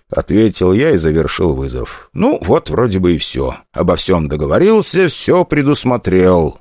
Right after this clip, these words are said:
насколько это возможно. «А поскольку нам предстоит отдых», — раздался голос Силиконы, «предлагаю сегодня устроить небольшой шопинг, чтобы закупиться необходимыми там вещами».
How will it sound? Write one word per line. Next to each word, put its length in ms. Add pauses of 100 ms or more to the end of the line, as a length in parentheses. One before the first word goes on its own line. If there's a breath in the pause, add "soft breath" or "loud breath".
насколько 580
это 220
возможно. 640 (960)
«А 200
поскольку 600
нам 200
предстоит 560
отдых», — 500
раздался 540
голос 300
Силиконы, 640 (380)
«предлагаю 640
сегодня 560
устроить 460
небольшой 480
шопинг, 500
чтобы 300
закупиться 580
необходимыми 800
там 280
вещами». 720